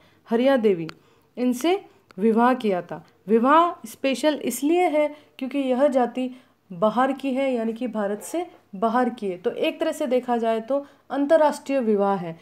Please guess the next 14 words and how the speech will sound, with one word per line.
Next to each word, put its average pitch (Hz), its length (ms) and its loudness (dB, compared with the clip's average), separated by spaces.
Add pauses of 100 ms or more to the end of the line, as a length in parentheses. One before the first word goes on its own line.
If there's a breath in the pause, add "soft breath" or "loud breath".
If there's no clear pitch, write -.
(160 soft breath)
इसी 247 220 -2
कारण 254 280 2
ये 247 140 2
ज़रा 214 300 0 (220 loud breath)
स्पेशल 311 500 -2
हो 202 100 0
जाता 170 320 -6
है। 160 160 -14 (480 soft breath)
उसके 285 260 -2
बाद 311 220 4
हम 285 160 4
लोग 294 200 0
पढ़ते 240 300 -2
हैं 269 280 -2